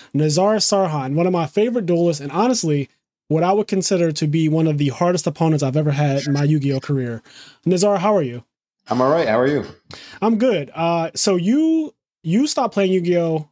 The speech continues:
Speaker 1: a long time ago, I feel like, as well. I think we both quit at some point, right?
Speaker 2: For, for different reasons, but yeah.
Speaker 1: <laughs> Oh, well, why did, why did you stop?
Speaker 2: I, I
Speaker 1: I
Speaker 2: was,
Speaker 1: stopped
Speaker 2: it
Speaker 1: 'cause
Speaker 2: was,
Speaker 1: the game
Speaker 2: um,
Speaker 1: just wasn't good anymore to me.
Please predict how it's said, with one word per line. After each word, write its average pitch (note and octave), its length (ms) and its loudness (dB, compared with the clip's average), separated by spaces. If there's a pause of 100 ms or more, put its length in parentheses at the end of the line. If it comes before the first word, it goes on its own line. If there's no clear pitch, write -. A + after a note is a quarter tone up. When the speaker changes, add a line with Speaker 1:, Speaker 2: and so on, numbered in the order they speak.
(140)
Speaker 1:
a D3+ 80 0
long E3+ 360 2
time E3 180 0
ago, D3+ 140 2
I D3 100 2
feel D#3 200 0
like, D3 180 -2
as C3+ 180 -4
well. E3 400 0
I D3 120 -2
think D3+ 140 -2
we D3 100 2
both D3 220 -2
quit F#3 260 -2
at D#3 100 -2
some F#3 160 -2
point, G#3 280 0
right? D#3 280 0 (360)
Speaker 2:
For, D3+ 140 4
for F#3+ 160 2
different F#3 320 2
reasons, A#2 400 2
but G2 160 -6
yeah. F#2 240 -2 (240)
Speaker 1:
<laughs> - 260 -6
Oh, F#3 100 2
well, D3+ 160 0
why F3 180 0
did, D#3+ 160 -2
why E3+ 180 -2
did F3+ 160 0
you G3 80 -2
stop? C#3 200 0
Speaker 2:
I, - 20 0
I - 80 -2
Speaker 1:
I - 60 2
Speaker 2:
was, C#3+ 80 2
Speaker 1:
stopped C#3+ 180 0
Speaker 2:
it - 20 2
Speaker 1:
'cause C#3+ 60 2
Speaker 2:
was, - 80 0
Speaker 1:
the D3+ 80 -4
game E3 220 2
Speaker 2:
um, - 40 0
Speaker 1:
just C#3+ 120 -4
wasn't C#3 260 -2
good D3+ 100 2
anymore C3 280 -4
to A#2+ 100 -8
me. A#2+ 260 -6